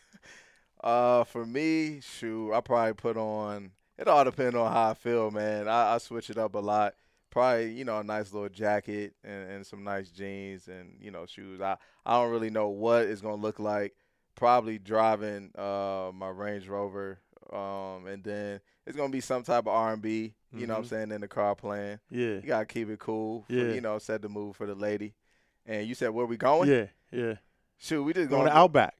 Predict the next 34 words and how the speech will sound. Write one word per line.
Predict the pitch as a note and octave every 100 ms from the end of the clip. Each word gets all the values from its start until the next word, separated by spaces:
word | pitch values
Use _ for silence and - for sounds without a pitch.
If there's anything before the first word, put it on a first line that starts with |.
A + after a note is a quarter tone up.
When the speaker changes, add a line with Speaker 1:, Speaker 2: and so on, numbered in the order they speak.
| _
Speaker 1:
Yeah. | - C3 C3
Speaker 2:
<laughs> | - G#4 G3 -
Speaker 1:
<laughs> | A3+ B3 D#4 - C4+ - F#3+ F3+ G#3 A3 - - _ - _ -
Speaker 2:
Going | D#3+ E3
to |
Outback. | F3 G3+ C#3+
Speaker 1:
Yeah, | C3
we | C3+ D#3+
gonna | D3+
have, | D3 C3+ B2+
yeah, | A#2+ G#2+
we | G#2+ C3 C3+ D#3+
usually | D3 C3+ C3+
have | B2+ B2
a |
lot | B2 A#2
of | -
fun. | A#2+
So | A#2
we | B2+
probably | C3 C#3 B2+
do | B2+
dinner | A#2 C3+ C3 C3
and | A#2+
then | A#2+ A#2
something, | - B2+ A#2
something | C3+ B2+ A2+
after | A2+ A2 A#2
to | G#2+
finish | - A2 G#2+
off | G#2+ G#2
the | G2+
night | G#2 G2+ -
too. | G2+ G2